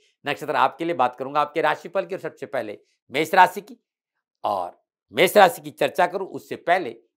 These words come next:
बताना ये चाहता हूं कि ये राशिफल आपके नाम राशि, आपकी चंद्र राशि पर आधारित है। मेष राशि वालों, दसम भाव में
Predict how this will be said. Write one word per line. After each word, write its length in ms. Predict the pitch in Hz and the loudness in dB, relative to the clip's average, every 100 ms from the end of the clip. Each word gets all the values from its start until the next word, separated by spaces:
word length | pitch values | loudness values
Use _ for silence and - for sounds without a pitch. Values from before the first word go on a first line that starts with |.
| - | -6
बताना 340 | - 175 226 | 2 4 4
ये 160 | 233 170 | 0 0
चाहता 280 | 170 151 147 | 2 2 -2
हूं 60 | |
कि 60 | 131 | -4
ये 60 | |
राशिफल 480 | 131 139 - 160 190 - _ | 0 0 0 -8 -10 -10 _
आपके 240 | 110 - 113 | -12 -10 -4
नाम 280 | 120 147 | -2 -2
राशि, 360 | 160 160 - - _ _ _ | -4 -10 -14 -20 _ _ _
आपकी 200 | - - | -20 -18
चंद्र 260 | 113 143 127 | -8 -4 -2
राशि 300 | 117 104 - | -2 -4 -6
पर 120 | - | -10
आधारित 440 | 85 - - _ _ | -10 -10 -20 _ _
है। 60 | _ _ _ _ _ _ _ _ _ - | _ _ _ _ _ _ _ _ _ -4
मेष 180 | 156 | 2
राशि 260 | 170 165 196 | 4 4 4
वालों, 160 | 196 208 - _ | 0 0 -12 _
दसम 220 | 135 139 233 | 0 4 4
भाव 280 | 185 175 | 6 4
में 260 | 170 156 151 | 4 -2 -8